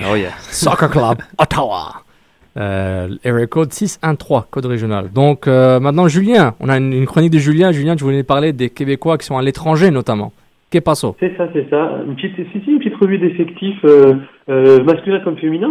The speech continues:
Speaker 3: hein, parce qu'il faut savoir que les, les féminines font honneur au, au Québec. Donc, on avait, donc, comme vous l'avez dit, euh, nos, nos trois, euh, Québécois, euh, Pierre-Rudolph Maillard et, et Pierre Davis, qui étaient partants pour, euh, pour le Fury d'Ottawa, alors que, que Zakaria Messoudi, lui, était, était sur le banc des remplaçants.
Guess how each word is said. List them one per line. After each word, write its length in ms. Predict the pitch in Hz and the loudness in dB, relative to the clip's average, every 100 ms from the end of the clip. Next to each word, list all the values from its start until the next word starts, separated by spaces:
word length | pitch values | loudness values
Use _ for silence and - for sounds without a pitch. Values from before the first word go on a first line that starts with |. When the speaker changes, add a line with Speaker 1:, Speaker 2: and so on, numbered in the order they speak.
| 285 | -2
Speaker 3:
hein, 60 | |
parce 160 | 139 131 | -2 -4
qu'il 100 | 135 | -8
faut 120 | 120 | -10
savoir 260 | 127 131 131 | -4 -4 -4
que 100 | 120 | -6
les, 220 | 117 113 | -4 -2
les 140 | 117 | -6
féminines 540 | 107 123 131 139 123 110 | -8 -10 -8 -6 -6 -6
font 120 | - 131 | -4 -4
honneur 240 | 131 127 | -4 -4
au, 180 | 110 107 _ _ - | -6 -8 _ _ -10
au 80 | 113 | -8
Québec. 400 | 120 120 180 - - _ _ _ _ | -2 0 0 -2 -16 _ _ _ _
Donc, 220 | 139 147 | -4 -2
on 100 | 156 | 0
avait, 220 | 156 170 | 0 0
donc, 160 | 151 143 | 0 -2
comme 160 | 147 139 | -4 -2
vous 80 | |
l'avez 240 | 139 131 135 | -2 -2 -4
dit, 200 | 139 156 | -2 2
euh, 200 | 127 117 - _ | 2 0 -12 _
nos, 180 | 127 127 | -12 -8
nos 140 | 127 127 | -6 -6
trois, 360 | 131 - 147 | -8 -6 -2
euh, 200 | 135 120 | -2 -4
Québécois, 540 | 117 120 127 131 147 147 | -6 -8 -10 -2 0 0
euh, 160 | 127 | -2
Pierre-Rudolph 580 | 123 - 135 135 135 135 | -4 -2 -2 0 -2 -2
Maillard 460 | 135 123 139 143 123 | -6 -2 0 0 -2
et, 60 | |
et 120 | 113 | -4
Pierre 220 | 117 135 135 | -4 -2 0
Davis, 260 | 131 147 147 _ _ _ _ _ | -2 -4 -10 _ _ _ _ _
qui 120 | - | -12
étaient 220 | 127 - 135 | -10 -6 -4
partants 300 | - - 143 | -4 -6 -6
pour, 240 | 123 117 | -4 -2
euh, 60 | 117 | -2
pour 120 | 117 | -4
le 80 | 113 | -6
Fury 240 | 127 123 | -8 -6
d'Ottawa, 600 | 123 120 123 147 175 - _ _ _ | -4 0 2 2 0 -8 _ _ _
alors 300 | 127 123 123 | -4 -4 -4
que, 200 | 127 120 | -4 -4
que 200 | 117 120 | -2 -4
Zakaria 560 | 127 127 131 131 131 127 | -4 -4 -4 0 0 -2
Messoudi, 480 | 123 120 131 120 | -4 -8 -12 -16
lui, 160 | 135 123 | -8 -6
était, 260 | 117 117 117 | -4 -4 -4
était 200 | 113 120 | -6 -8
sur 100 | 113 | -8
le 60 | |
banc 100 | 120 | -8
des 60 | 117 | -6
remplaçants. 580 | 110 113 113 160 190 | -6 -6 -6 -6 -8